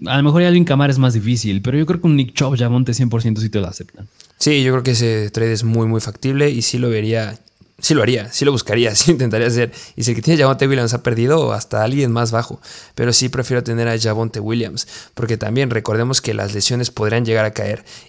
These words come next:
Speaker 2: Y una lesión, una lesión que llega a tener, eh, Melvin Gordon es Javonte Williams haciéndote ganar esa semana.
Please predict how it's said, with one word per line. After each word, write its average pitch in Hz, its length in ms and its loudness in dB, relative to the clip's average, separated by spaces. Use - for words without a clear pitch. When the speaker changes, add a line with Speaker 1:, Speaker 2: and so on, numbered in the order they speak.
Speaker 2:
Y - 180 -6
una 220 300 0
lesión, 120 500 0
una 220 260 2
lesión 147 300 2
que 143 100 0
llega 135 140 0
a 135 60 -2
tener, 120 340 -2
eh, 113 480 2
Melvin 120 300 0
Gordon 131 460 0
es - 600 0
Javonte 120 300 2
Williams 120 640 -2
haciéndote 120 340 0
ganar 110 220 -2
esa 107 100 -4
semana. 110 300 -8